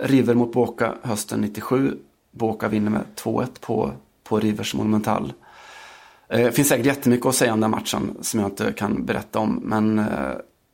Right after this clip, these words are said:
ibland så är det faktiskt så att det räcker med att läsa laguppställningarna. Eh, så jag tänkte göra det, lite delar av laguppställningarna, som ett, ett sätt att minnas en tid,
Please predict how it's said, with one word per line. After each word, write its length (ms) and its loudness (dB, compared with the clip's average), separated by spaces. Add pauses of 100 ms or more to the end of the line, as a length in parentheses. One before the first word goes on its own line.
(100)
ibland 480 -2
så 140 0
är 60 4
det 60 -2
faktiskt 220 -4
så 140 -2
att 140 -6
det 160 -2
räcker 440 -6
med 60 0
att 60 0
läsa 220 -2
laguppställningarna. 680 -2 (840)
Eh, 80 -12 (440)
så 100 -6
jag 40 -8
tänkte 180 2
göra 240 6
det, 160 2
lite 360 -2 (120)
delar 340 0
av 100 0
laguppställningarna, 460 -2
som 100 -6
ett, 200 -12 (240)
ett 160 -4
sätt 680 -2
att 360 -6 (140)
minnas 480 4
en 100 2
tid, 320 -2